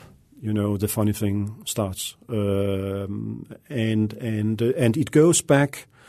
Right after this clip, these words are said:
and, and that's what I think is so wonderful about the First Amendment, that,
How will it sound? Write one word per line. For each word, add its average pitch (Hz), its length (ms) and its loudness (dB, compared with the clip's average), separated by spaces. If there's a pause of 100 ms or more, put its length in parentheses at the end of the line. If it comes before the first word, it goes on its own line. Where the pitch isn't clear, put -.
(880)
and, 127 120 4
and 123 140 2
that's 143 220 4
what 135 120 6
I 127 80 6
think 123 360 2
is 107 160 0
so 123 180 4
wonderful 110 480 2
about 101 240 0
the 95 80 -6
First 101 320 -4
Amendment, 101 640 -4
that, 101 220 -4